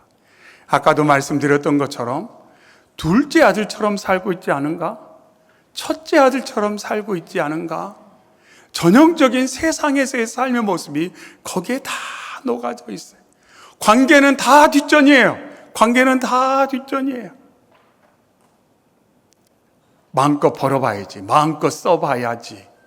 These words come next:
그러면서 서로의 마음과 서로의 삶은 헤아리지 못한 채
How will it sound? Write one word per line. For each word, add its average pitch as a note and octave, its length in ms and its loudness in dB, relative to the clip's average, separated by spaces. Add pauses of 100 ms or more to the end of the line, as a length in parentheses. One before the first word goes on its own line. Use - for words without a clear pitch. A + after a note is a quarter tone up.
(380)
그러면서 D3+ 800 0 (280)
서로의 F3 420 4
마음과 D3 680 2
서로의 D#3+ 340 2
삶은 D#3+ 420 -2
헤아리지 F3 420 2
못한 C#3+ 440 -8
채 C#3 260 -10